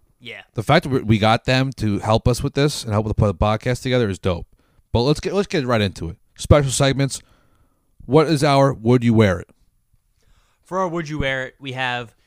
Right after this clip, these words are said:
Speaker 1: the Supreme Drop. So like we said last episode, I believe, we're gonna be moving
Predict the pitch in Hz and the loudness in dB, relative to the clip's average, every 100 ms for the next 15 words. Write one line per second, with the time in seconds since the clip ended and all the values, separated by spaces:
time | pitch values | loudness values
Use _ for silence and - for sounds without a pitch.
0 | _ 135 139 - - 143 131 110 120 - | _ -12 -12 -14 -12 -10 -10 -8 -8 -8
1 | - 143 160 190 - 170 131 120 131 139 | -8 -8 -6 -8 -8 -8 -8 -6 -6 -6
2 | 160 160 170 165 165 165 139 127 127 120 | -10 -8 -6 -6 -6 -8 -8 -8 -8 -6
3 | 143 151 151 | -6 -6 -8